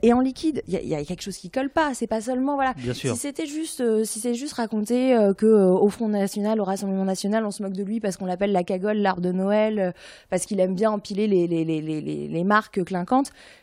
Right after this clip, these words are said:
Speaker 1: quelque part, euh, ça serait facile, mais ça raconterait juste le personnage. Euh, là, ça raconte autre chose. Ça raconte, euh, un, un, un faisceau
Speaker 2: Alors,
Speaker 1: de, de, de, de doutes sur sa probité.
Speaker 2: allons, allons-y, euh,
Speaker 1: Mm.
Speaker 2: sur la montre et après on, on reviendra parce
Speaker 1: Mm.
Speaker 2: que, en gros,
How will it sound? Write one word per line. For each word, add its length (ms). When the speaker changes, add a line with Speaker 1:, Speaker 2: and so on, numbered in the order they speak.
Speaker 1:
quelque 240
part, 440
euh, 440
ça 180
serait 220
facile, 440
mais 100
ça 120
raconterait 640
juste 380
le 100
personnage. 720
Euh, 280
là, 200
ça 140
raconte 380
autre 260
chose. 260
Ça 160
raconte, 460
euh, 80
un, 240
un, 380
un 140
faisceau 340
Speaker 2:
Alors, 120
Speaker 1:
de, 120
de, 240
de, 240
de 160
doutes 320
sur 320
sa 160
probité. 420
Speaker 2:
allons, 280
allons-y, 540
euh, 100
Speaker 1:
Mm. 40
Speaker 2:
sur 200
la 100
montre 360
et 80
après 240
on, 280
on 100
reviendra 440
parce 140
Speaker 1:
Mm. 60
Speaker 2:
que, 60
en 120
gros, 340